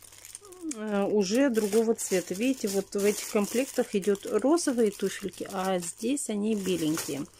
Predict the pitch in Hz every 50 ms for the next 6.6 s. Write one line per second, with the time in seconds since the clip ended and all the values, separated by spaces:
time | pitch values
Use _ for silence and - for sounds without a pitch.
0 | - - - - - - - - - - 202 247 262 - - 202 208 - 220 233
1 | 233 - 196 180 190 185 - - 196 - - 208 190 185 - - - - 190 185
2 | 165 147 - - 156 139 139 135 135 139 151 156 151 147 - - - - - -
3 | _ - 175 - - 180 165 156 160 151 156 165 170 175 170 190 185 185 185 180
4 | 165 - 160 165 170 - - 175 165 175 175 170 - 175 175 - 190 185 - -
5 | 196 180 170 - - 185 180 180 180 175 - - - 190 - - - 202 202 220
6 | - 285 269 - 214 208 208 - - - 214